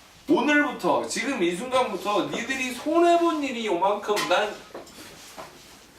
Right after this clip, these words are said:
내가 사실은 이거 다 하는데 쟤랑 나눠서 해야 되는데 내가 이만큼 다 했고 쟤한테 요만큼만 시켰어.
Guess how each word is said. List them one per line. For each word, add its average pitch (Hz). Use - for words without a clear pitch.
내가 208
사실은 202
이거 190
다 175
하는데 185
쟤랑 170
나눠서 170
해야 170
되는데 160
내가 170
이만큼 165
다 123
했고 143
쟤한테 165
요만큼만 156
시켰어. -